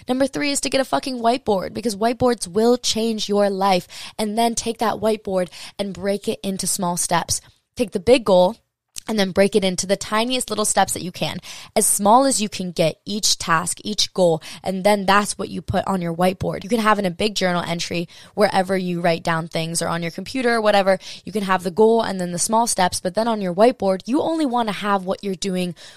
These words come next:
within one to two days. I usually do a new whiteboard every day, or if it's the weekend, I'll have one whiteboard for two days. So constantly allow yourself to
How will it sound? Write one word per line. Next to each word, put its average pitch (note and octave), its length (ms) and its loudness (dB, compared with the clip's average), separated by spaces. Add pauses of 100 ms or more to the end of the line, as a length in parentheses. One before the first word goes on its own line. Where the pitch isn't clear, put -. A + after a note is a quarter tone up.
(120)
within F#3+ 580 -2 (240)
one F#3+ 400 0
to F3+ 100 -4
two F#3 200 -4
days. E3 280 -4
I F#3 120 2
usually G#3 400 0
do G3 280 -2 (240)
a - 80 -6
new F#3 240 -2
whiteboard F3 680 0 (260)
every F3+ 300 -2
day, - 320 -6 (180)
or F#3+ 100 0
if F#3+ 100 0
it's F3 180 -8
the F#3 100 -6
weekend, E3+ 420 -4
I'll E3 140 -2
have D#3 180 -6
one E3 240 -2
whiteboard D#3 460 -4
for - 120 -12
two - 220 -2
days. - 380 -8 (280)
So F#3+ 380 2 (240)
constantly A#3 600 -2
allow F#3 340 2
yourself F#3 640 0
to E3+ 340 -4